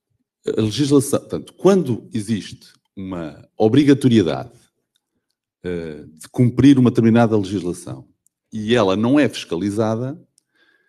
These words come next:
há uma, digamos, há um, o mercado tem a noção de que, se não for cumprida, não acontece nada. E, portanto, desde o dono de obra ao projetista,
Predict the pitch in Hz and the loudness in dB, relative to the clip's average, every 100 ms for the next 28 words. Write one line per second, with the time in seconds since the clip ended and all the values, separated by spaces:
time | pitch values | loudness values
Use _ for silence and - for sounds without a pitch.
0 | _ _ _ 131 131 127 123 113 107 78 | _ _ _ 2 2 4 2 2 0 -4
1 | - 107 110 107 90 82 - - _ _ | -10 -8 -6 -4 -4 -8 -16 -20 _ _
2 | - - - - - - - - 104 113 | -20 -16 -14 -14 -18 -20 -20 -10 -4 -2
3 | 127 143 143 143 185 143 117 113 113 117 | -2 2 0 2 0 0 0 0 0 -2
4 | - 143 131 143 147 - - 175 139 - | -2 0 2 0 -4 -12 -4 -4 -2 0
5 | 139 139 123 120 151 143 147 147 147 147 | 2 2 -2 -2 -2 2 2 2 0 -2
6 | 147 147 - 98 - - _ _ - 135 | -6 -8 -8 -12 -12 -20 _ _ -14 -12
7 | 247 277 _ 113 175 147 120 110 123 123 | -14 -16 _ 0 2 2 0 0 2 4
8 | 110 82 73 - _ _ _ _ _ _ | 4 2 -2 -10 _ _ _ _ _ _
9 | _ 92 95 95 90 - 107 104 110 113 | _ 0 0 0 -4 -4 -2 0 0 2
10 | 135 104 - 71 71 | 0 0 -6 -10 -10